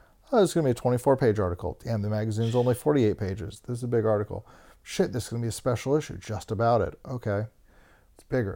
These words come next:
it's bigger. Got another batch of negatives. It's bigger. Found somebody else, found somebody else. This guy just got out of jail.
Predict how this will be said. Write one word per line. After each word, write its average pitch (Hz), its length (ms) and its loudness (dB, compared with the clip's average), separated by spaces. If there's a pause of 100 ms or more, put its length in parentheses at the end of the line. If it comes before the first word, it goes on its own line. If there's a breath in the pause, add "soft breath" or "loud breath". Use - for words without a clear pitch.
it's - 120 -18
bigger. 104 540 -2
Got 117 180 0
another 117 240 2
batch 107 320 0
of 107 60 -4
negatives. 95 360 -4
It's 87 140 -8
bigger. 107 320 2
Found 113 260 -2
somebody 113 300 0
else, - 180 -2
found 110 240 -2
somebody 117 220 0
else. 87 160 -2
This 113 120 -2
guy 113 200 -2
just 117 160 -8
got 120 140 0
out 107 100 2
of 107 60 -4
jail. 107 280 -2